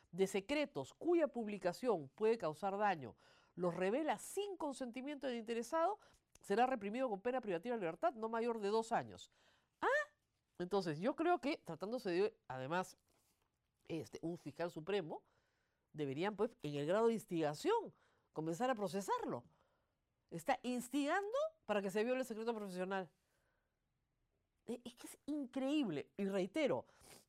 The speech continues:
a los jueces vinculados en este caso,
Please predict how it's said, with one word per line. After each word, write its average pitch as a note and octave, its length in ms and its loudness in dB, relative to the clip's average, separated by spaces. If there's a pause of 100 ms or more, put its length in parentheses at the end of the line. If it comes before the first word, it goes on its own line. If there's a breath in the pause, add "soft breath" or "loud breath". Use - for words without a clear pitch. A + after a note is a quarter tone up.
(100)
a F#3+ 120 -2
los F3 160 2
jueces G4 360 0
vinculados G3 600 -2
en E3 120 -6
este E3 260 -10
caso, F4+ 400 -8